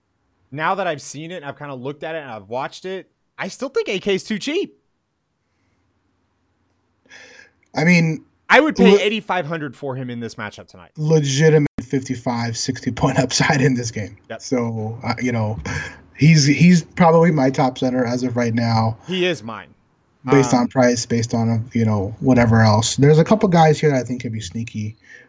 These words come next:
Speaker 2: which we'll get into. But, uh, like,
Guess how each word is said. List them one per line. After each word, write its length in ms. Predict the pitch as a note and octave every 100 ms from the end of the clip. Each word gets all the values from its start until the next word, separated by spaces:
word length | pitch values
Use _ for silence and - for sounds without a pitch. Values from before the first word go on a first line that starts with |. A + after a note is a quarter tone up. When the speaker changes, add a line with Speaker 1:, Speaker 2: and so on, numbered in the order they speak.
| _
Speaker 2:
which 140 | - -
we'll 80 |
get 140 | A2 A2+
into. 520 | A2 - A2 G#2 G#2 - _
But, 440 | A#2 A2 G#2+ G#2+ -
uh, 400 | G#2 G2+ G2+ G2 G2+ - - - - - - - _ - - _ _ -
like, 420 | C#3 C#3 -